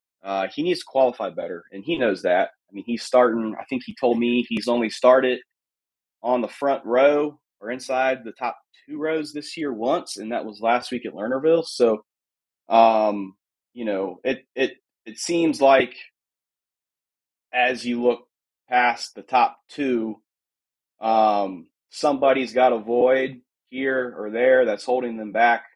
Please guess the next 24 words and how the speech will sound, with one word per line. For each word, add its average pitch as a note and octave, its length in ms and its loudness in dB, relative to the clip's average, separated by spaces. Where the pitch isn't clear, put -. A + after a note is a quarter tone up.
you A#2 100 -20
know, A2+ 220 -8
throughout A#2 260 -2
the G#2 80 -18
night. A2+ 320 0
And G#2 180 -14
so, G#2 640 0
um, G2+ 560 -6
yeah, B2+ 340 2
I G#3+ 60 -12
think C3 340 -8
it, A#2 260 -8
uh, G#2+ 200 0
somebody's D3+ 420 2
gonna B2 140 -4
need A#2+ 160 -6
to A2+ 60 -8
go G#2+ 420 -2
on G#2+ 140 -8
a F2+ 40 -10
stretch - 400 -4
here. A2 220 -4
Somebody's A2+ 380 -4
gonna G2+ 240 -6